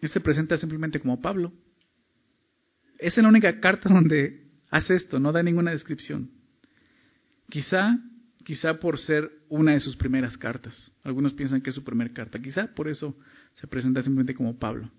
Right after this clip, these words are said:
¿Quién es este hombre? Rápidamente, eh, yo sé que muchos ya sabemos quién es Pablo, ya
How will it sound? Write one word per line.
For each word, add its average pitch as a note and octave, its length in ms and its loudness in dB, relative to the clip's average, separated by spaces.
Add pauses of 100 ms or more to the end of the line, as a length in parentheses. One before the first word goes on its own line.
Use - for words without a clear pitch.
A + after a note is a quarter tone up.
(1500)
¿Quién B3 200 4
es A#3+ 140 6
este F#3+ 220 0
hombre? D#3+ 200 4
Rápidamente, D3+ 760 2 (120)
eh, D#3+ 300 -6
yo F#3+ 140 6
sé F#3+ 180 2
que F3+ 120 2
muchos E3+ 300 -2
ya D#3 120 0
sabemos C#3 360 -4
quién B2+ 140 0
es B2+ 100 -2
Pablo, E3+ 520 0
ya C#3 180 0